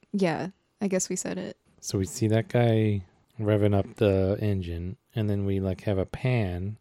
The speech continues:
Speaker 2: which
Speaker 1: Is it
Speaker 2: starts off, we see Louis in the background.
Speaker 1: Do we? What?
Speaker 2: Right behind one of the big, the wings, in the very beginning of the pan.
Speaker 1: Hold up. Oh, yeah.
Speaker 2: And then we pan to the left, and we see what looks like Charles,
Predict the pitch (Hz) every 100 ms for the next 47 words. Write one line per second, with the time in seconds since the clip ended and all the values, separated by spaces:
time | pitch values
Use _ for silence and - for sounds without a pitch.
0 | _ _ - 104 214 214 113 110 - 113
1 | 107 - 101 - 107 101 123 101 92 104
2 | _ _ _ _ 113 98 98 92 - 90
3 | 92 113 - _ - 220 277 339 320 _
4 | _ _ _ _ - - 285 - _ 110
5 | 101 98 92 101 101 98 90 90 90 90
6 | 98 - 104 90 95 90 85 - - _
7 | _ - 85 78 98 101 95 90 87 87
8 | 85 80 80 - 85 78 76 _ _ _
9 | _ - 214 220 202 - - - 233 214
10 | 190 208 _ _ 202 196 214 214 _ _
11 | _ 101 92 87 - - 101 98 92 90
12 | 92 90 - - 92 85 - 113 104 98
13 | 101 98 98 113 - 135 120 - 104 90
14 | 85 95 -